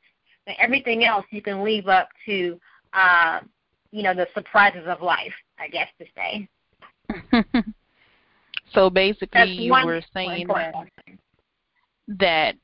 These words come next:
Speaker 2: that, um, when we, when we look at our list, and, um, I talk about that too in, um, my book,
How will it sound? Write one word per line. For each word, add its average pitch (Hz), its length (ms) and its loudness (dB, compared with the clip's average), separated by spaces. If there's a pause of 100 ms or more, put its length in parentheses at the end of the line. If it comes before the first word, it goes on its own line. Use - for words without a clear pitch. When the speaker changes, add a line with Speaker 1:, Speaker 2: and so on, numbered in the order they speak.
Speaker 2:
that, - 40 0
um, 160 520 0
when 190 360 -2
we, 185 280 -4
when 180 260 -2
we 208 280 -2
look 202 360 2
at 190 180 2
our 156 240 4
list, 165 360 6 (720)
and, 170 500 2
um, 160 260 0
I 190 140 0
talk 190 220 0
about 165 300 2
that 151 200 2
too 185 480 0
in, 151 300 -4
um, 156 260 0
my 170 180 4
book, 160 280 2